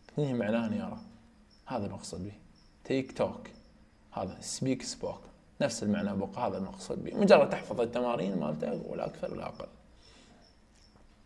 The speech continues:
الهوموفونز تكلم، حكينا عنها إنه أنت عندك نفس الكلمة كلفظ لكنها تختلف بالسبيلينج وتختلف في المعنى. ميت تعني لح-، يلتقي، وميت الثانية معناها لحم.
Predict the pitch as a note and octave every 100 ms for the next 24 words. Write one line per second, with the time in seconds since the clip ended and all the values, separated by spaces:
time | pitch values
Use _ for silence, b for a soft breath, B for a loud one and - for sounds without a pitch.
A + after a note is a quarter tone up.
0 | - - - - - D3+ D#3 F3+ D#3+ D#3+
1 | F#3 F#3+ - - F3+ D#3+ - - D3 C3+
2 | A#2+ C3 C#3 E3 - C3 C3 C#3 C3+ B2
3 | C3 A#2 C#3 D#3+ D#3+ - C3 - A#2+ A#2
4 | C3+ E3+ - B B B - A#2 B2+ A2+
5 | D#3 C3+ B2 A#2+ C3+ C3+ A#2 C#3+ A2+ A2+
6 | A2 A2 A2+ A2+ B2+ D#3+ G3+ G#3 - -
7 | G#2+ C#3 - C#3+ C3+ A#2+ A#2+ A2+ G#2+ G2+
8 | F2 E2+ - - B B B B A#2+ C#3
9 | D#3 - - - - - - - - -
10 | - B2 A2+ B2 A#3 F#3+ D#3 A#2+ A#2+ B2
11 | D#3 D3 - B2+ C3+ B2 C3+ C3 A#2+ B2+
12 | B2+ C3 A#2+ A#2 B2+ B2+ A2+ A2+